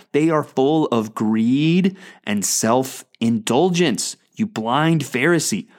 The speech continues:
first clean the inside of the cup and the plate, that the outside also may be clean. Verse twenty-seven, "Woe to you, scribes and Pharisees, hypocrites, for you are like whitewashed tombs, which outwardly appear beautiful,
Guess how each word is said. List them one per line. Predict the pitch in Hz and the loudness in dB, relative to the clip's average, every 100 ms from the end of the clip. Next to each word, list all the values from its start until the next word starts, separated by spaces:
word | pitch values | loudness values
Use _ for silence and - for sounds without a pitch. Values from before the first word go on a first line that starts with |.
| _ | _
first | - 123 165 165 - | -4 0 0 -2 -8
clean | - 147 147 156 | -6 -2 0 2
the | 139 - | 0 0
inside | 123 143 - 123 139 | -2 0 0 0 2
of | 135 | 0
the | 139 | 0
cup | 139 104 104 - - - | -2 -2 -4 -8 -20 -12
and | - 110 | -6 -2
the | 117 | -4
plate, | - 135 185 - - - - | -2 0 0 -2 -14 -20 -16
that | - | -4
the | 127 - | -2 0
outside | 117 151 - 127 120 123 | 2 2 0 0 2 0
also | 110 135 196 - 113 - | -2 -2 -2 0 0 0
may | 101 95 | -2 -4
be | 120 | -4
clean. | 131 - 160 220 113 - - _ - | -4 -2 0 2 0 -6 -20 _ -10
Verse | 98 | -10
twenty-seven, | - 120 131 131 170 156 92 | -4 -2 0 0 0 0 -4
"Woe | 107 131 170 214 226 | -2 0 2 2 2
to | 190 | 2
you, | 135 113 | 2 2
scribes | 95 - 151 170 165 120 | 0 -2 0 2 0 -2
and | 117 | -2
Pharisees, | 139 185 190 - 87 - _ | 0 2 0 -4 -10 -14 _
hypocrites, | - 254 349 349 143 - - - - - _ | -2 0 0 0 -2 -2 -10 -12 -18 -20 _
for | 120 | -2
you | 143 247 | 0 2
are | 185 | 0
like | 123 110 | -2 -6
whitewashed | 120 175 202 127 139 156 170 - - - | -2 0 0 -2 -2 0 -2 -4 -10 -10
tombs, | - 165 214 117 85 - | -2 2 2 0 -4 -8
which | 90 - - | -10 -8 0
outwardly | 160 240 127 107 98 90 | 2 2 0 -2 -4 -6
appear | - - 120 | -6 -2 -2
beautiful, | - - 101 101 131 165 156 - 101 90 | -4 -14 -6 0 2 4 2 0 -6 -12